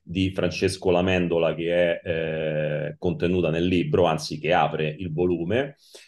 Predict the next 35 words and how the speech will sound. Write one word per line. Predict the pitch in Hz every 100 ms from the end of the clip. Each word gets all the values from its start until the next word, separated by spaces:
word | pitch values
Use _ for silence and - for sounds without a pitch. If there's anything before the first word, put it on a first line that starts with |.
| _ 120
Eh, | 113 110 110 110
e | 139
il | 151 180
fatto | - 175 175 120
di | 113
aver | 110 110
fatto | 147 - 107
questa | 104 107
domanda | 110 123 127 117 107 95 95
secondo | - 101 123 117
un | 110
ordine | 131 113 104 104
diverso | 123 107 90 90 - 123 127 123
va | 107 104
benissimo | 139 127 104 101 - 143 110
perché | 95 - 107
il | 110
libro | 123 104 98 104
è | 104
una | 92 90
raccolta | 90 92 - 117 - 87
di | 107
saggi | 104 101 87 90 - 135 147
che | - 123 98
può | - 117 117
essere | 107 - 101 107
letta | 107 87 -
da | 85
una | 90 104
parte | 156 185 180 - 110 98
iniziando | 113 101 101 - 123 110
dalla | 104 101
prima | 110 120 104 95
all'ultima | 101 95 101 92 - 95 95 90
pagina, | 82 80 78 110 131